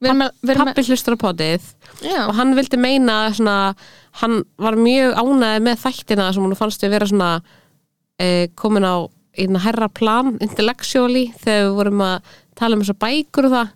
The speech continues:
Speaker 1: Mm, mhm.
Speaker 2: Og hann fannst það kannski svolítið droppa í þáttunum eftir á.
Speaker 1: Já, það getur verið.
Speaker 2: Þættin með Bjarti,
Speaker 1: Já.
Speaker 2: hún fannst svona ekki, hún fannst þess að, hérna, já, það væri ekki svona mikið í gangi þar.
Speaker 1: Já, einmitt.
Speaker 2: Intellectually.
Speaker 1: En þetta verður intellectual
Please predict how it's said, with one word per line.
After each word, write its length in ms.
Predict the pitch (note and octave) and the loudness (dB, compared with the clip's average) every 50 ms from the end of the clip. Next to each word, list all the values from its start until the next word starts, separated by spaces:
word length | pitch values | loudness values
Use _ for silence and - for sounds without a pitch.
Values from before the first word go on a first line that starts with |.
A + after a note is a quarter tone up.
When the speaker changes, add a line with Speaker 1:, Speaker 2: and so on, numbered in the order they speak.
| _ _ - | _ _ -8
Speaker 1:
Mm, 320 | C#4 D4 C4+ A3+ G#3+ A3 - | -6 -4 -4 -2 -4 -4 -4
mhm. 220 | C4 C4 C4+ A#3+ | -2 -2 0 0
Speaker 2:
Og 60 | A3 A3+ | 0 0
hann 80 | A#3 G#3+ | 2 2
fannst 160 | B3 A#3+ A#3 | 0 0 2
það 20 | A#3 | 0
kannski 160 | A3+ G#3 G#3+ | 0 2 2
svolítið 140 | G#3+ G3 - | 0 0 0
droppa 500 | B3+ E4+ - - - - - - G#3 G3+ | -2 -2 -2 -4 -14 -12 -6 -4 -2 -2
í 80 | G3+ G3+ | -2 -2
þáttunum 380 | B3 B3+ - - F#3+ G#3+ A#3+ | -2 -4 -2 -2 0 0 0
eftir 220 | A#3 - - D3 C#3+ | -2 -2 -4 -2 -2
á. 60 | D3+ D#3 D3 - - - - - _ - - - | -2 -4 -6 -12 -20 -20 -20 -20 _ -20 -8 -4
Speaker 1:
Já, 140 | A#3+ A#3+ A3 A3 | -2 0 0 0
það 80 | A3 A3 | 0 -2
getur 240 | A#3+ A3+ A3 G#3+ | -2 -2 -2 -2
verið. 120 | G#3+ G#3+ A3 - | -4 -6 -6 -4
Speaker 2:
Þættin 340 | - B3 A3+ - A#3+ A3+ | -4 -6 -2 0 2 2
með 120 | A3+ G#3+ G3+ | 2 2 2
Bjarti, 560 | C4 D4 D#4+ - - - - - C4+ B3+ A#3+ - - _ _ - | 0 -2 -2 -4 -8 -8 -4 -4 -4 -4 -4 -8 -18 _ _ -2
Speaker 1:
Já. 200 | C#4 C4+ B3 A#3+ G3+ | 0 2 2 4 2
Speaker 2:
hún 120 | A#3 A3+ | 0 0
fannst 220 | - B3 G#3 - - | 0 -2 -2 0 0
svona 180 | B3 A3+ - - | 0 0 0 0
ekki, 640 | - G#3 - - - - A3 A#3+ A3 - - G3+ - - - - - - - - - - - - - - _ - - | -4 -8 -8 -12 -4 -2 0 0 0 0 -2 -4 -4 -4 -20 -20 -20 -20 -20 -20 -20 -20 -20 -20 -20 -20 _ -6 -2
hún 100 | A3 G#3+ | -2 0
fannst 240 | - A3+ A3+ G3 - | 0 0 -2 0 0
þess 140 | G#3+ G3+ - | 0 0 2
að, 240 | F#3+ F#3 F3+ F#3 F3+ | 0 0 0 0 0
hérna, 460 | F3+ F3+ E3+ E3+ E3 D#3+ D#3 D#3 - _ _ _ _ _ _ _ _ _ _ _ _ _ _ _ _ _ _ _ - | 0 0 0 0 -2 -2 -4 -6 -8 _ _ _ _ _ _ _ _ _ _ _ _ _ _ _ _ _ _ _ -2
já, 160 | G#3 F#3 D#3+ D3 D3+ | 0 0 0 0 -2
það 140 | D#3 F3+ F3+ | -2 -2 -2
væri 140 | F#3 G3 A3 | -2 -2 -4
ekki 160 | - - A3+ | -4 -6 -2
svona 160 | - G3 F#3 G3 | -2 0 0 2
mikið 240 | A3 A3+ G#3 F#3+ | 2 2 2 0
í 40 | F#3 | 0
gangi 260 | G#3+ A#3 A3+ F#3+ F#3 - | 0 -2 -2 -2 -2 -2
þar. 260 | G3+ E3 C#3+ - - - - _ _ _ _ _ _ _ _ _ _ _ _ - A#3+ | -2 -2 -2 -4 -8 -16 -20 _ _ _ _ _ _ _ _ _ _ _ _ -8 -6
Speaker 1:
Já, 160 | A3 G#3 G#3+ A3 - | -6 -6 -6 -6 -4
einmitt. 140 | A#3+ A#3 A#3 | -2 -2 0
Speaker 2:
Intellectually. 600 | A3+ G#3+ A3 A3 - - - E3+ D#3 D#3 D3+ D#3 D3+ - | 0 0 -2 -2 -4 -2 -2 -2 0 0 -2 -4 -6 -6
Speaker 1:
En 120 | - B3+ B3+ | -6 -4 -2
þetta 180 | D4 D4 C#4 C#4+ | -2 -2 -2 0
verður 200 | C4 B3+ A#3+ A#3+ | -2 0 0 0
intellectual 400 | B3 - C4 B3 C4+ - - G#3+ | 0 -2 -2 -4 -4 -4 -4 -6